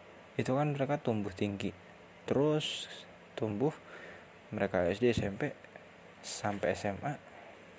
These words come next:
Nah udah nih, udah tinggi. Bahkan anak S M A pun ukuran tubuhnya sama, mirip dengan tubuh orang dewasa. Gitu.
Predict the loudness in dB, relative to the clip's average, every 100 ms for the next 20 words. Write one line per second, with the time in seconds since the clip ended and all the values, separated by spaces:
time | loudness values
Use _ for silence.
0 | -20 -20 -20 -20 -20 -18 -18 -20 -8 -2
1 | 0 6 6 6 0 0 -2 -2 -2 0
2 | -2 -2 -4 0 2 4 2 0 -2 -2
3 | -4 0 0 0 0 0 0 -2 -2 -2
4 | -4 -6 -4 -6 -8 -16 -16 -16 -16 -14
5 | -2 0 2 4 4 2 0 -6 -18 0
6 | 2 2 2 2 2 0 -2 -4 -8 -14
7 | -16 -20 -20 -20 -20 -20 -20 -20 -20 -12
8 | -8 -6 -8